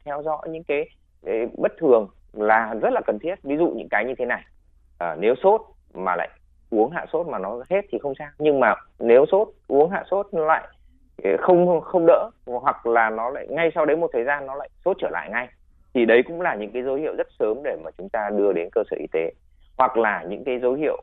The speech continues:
mà nó tăng dần, ví dụ như là, à, khó thở,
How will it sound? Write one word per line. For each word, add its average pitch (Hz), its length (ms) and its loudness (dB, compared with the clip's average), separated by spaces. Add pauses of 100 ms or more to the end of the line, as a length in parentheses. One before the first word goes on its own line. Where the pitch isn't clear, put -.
(160)
mà 87 80 -6 (220)
nó 92 100 -4
tăng 139 200 0
dần, 123 160 2 (200)
ví 110 100 -6
dụ 135 140 0 (100)
như 110 120 0
là, 98 260 -2 (480)
à, 73 220 -8 (400)
khó 104 220 4
thở, 113 160 4